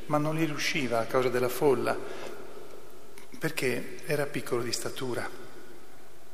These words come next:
Allora corse avanti e per riuscire a vederlo salì su un sicomoro perché doveva passare di là. Quando giunse sul luogo, Gesù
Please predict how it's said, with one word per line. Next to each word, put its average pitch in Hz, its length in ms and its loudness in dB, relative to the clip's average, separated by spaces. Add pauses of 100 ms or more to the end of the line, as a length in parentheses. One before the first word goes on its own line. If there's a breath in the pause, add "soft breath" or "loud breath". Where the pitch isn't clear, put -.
(840)
Allora 143 840 2
corse - 300 2
avanti 127 500 4 (2250 loud breath)
e 151 100 2
per 165 140 4
riuscire 180 320 8
a 156 40 8
vederlo 143 600 6
salì 156 260 4
su - 160 2
un 147 80 0
sicomoro 123 720 4
perché 135 460 2
doveva 127 320 2
passare 120 400 2
di 117 100 0
là. - 240 0 (3250 loud breath)
Quando 185 260 4
giunse 156 300 4
sul 131 180 2
luogo, - 1600 0
Gesù 170 420 2